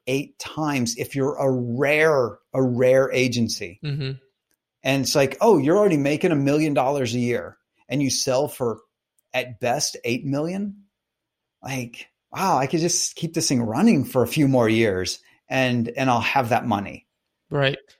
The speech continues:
Speaker 1: But most of the time it's like three X, four X if you're good. Uh, one of my clients, he did, he got an independent valuation from three different sources,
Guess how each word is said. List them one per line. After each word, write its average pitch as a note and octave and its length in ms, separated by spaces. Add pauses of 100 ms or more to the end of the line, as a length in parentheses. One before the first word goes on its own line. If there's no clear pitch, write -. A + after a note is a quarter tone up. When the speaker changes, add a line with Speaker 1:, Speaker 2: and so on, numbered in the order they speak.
(120)
Speaker 1:
But C#3+ 280
most F3+ 360
of C3 80
the - 60
time B2 260
it's B2 200
like B2+ 240 (500)
three C3+ 340
X, - 500 (240)
four C#3+ 340
X F3 380
if - 260
you're C3 180
good. D#3 640 (340)
Uh, B2+ 360
one C#3+ 240
of F3+ 80
my D#3+ 160
clients, D#3+ 640
he C#3+ 280
did, E3 360
he D#3 200
got D#3 520
an D3+ 120
independent D#3+ 720
valuation C#3 720
from C3 200
three D3+ 260
different D3 320
sources, D3+ 640